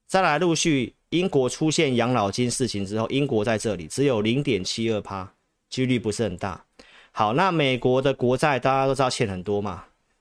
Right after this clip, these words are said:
加上现在日本这个汇率的一个大崩盘，可是你可以看到他们的一个违约率的部分，其实呢，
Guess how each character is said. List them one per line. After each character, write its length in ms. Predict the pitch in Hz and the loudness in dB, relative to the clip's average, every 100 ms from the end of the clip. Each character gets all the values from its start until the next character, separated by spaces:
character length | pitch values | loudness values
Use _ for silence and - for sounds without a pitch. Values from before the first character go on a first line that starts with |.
| _ | _
加 180 | 156 151 | 0 2
上 180 | 160 139 | 2 2
现 200 | 151 143 | 2 2
在 160 | 139 | 2
日 200 | 143 151 | 2 0
本 300 | 135 104 90 - _ _ _ _ _ _ _ - | 2 -2 -2 -12 _ _ _ _ _ _ _ -2
这 180 | 139 139 | 0 2
个 400 | 127 110 98 - _ _ _ _ _ _ _ | 2 2 -2 -8 _ _ _ _ _ _ _
汇 200 | 170 147 | 0 2
率 120 | 143 | 2
的 160 | 127 120 | 2 2
一 40 | |
个 80 | 120 | 2
大 160 | 127 | 2
崩 200 | 117 110 | 2 0
盘， 240 | 110 90 85 | -2 -6 -4
可 140 | 110 | -2
是 140 | 156 143 | 0 0
你 100 | 117 | 2
可 100 | 135 | 0
以 40 | |
看 160 | 131 127 | 2 0
到 100 | 117 | 0
他 300 | - 170 190 | 0 0 2
们 180 | 156 | 2
的 160 | 139 127 | 2 2
一 60 | 135 | 2
个 100 | 123 | 2
违 180 | 110 104 | 2 2
约 200 | 117 123 | 2 2
率 160 | 127 | 2
的 100 | 104 | 0
部 160 | 101 110 | -2 -2
分， 240 | 117 98 90 | -2 -4 -4
其 180 | - | -6
实 160 | 127 110 | -4 -4
呢， 240 | 95 92 | -6 -8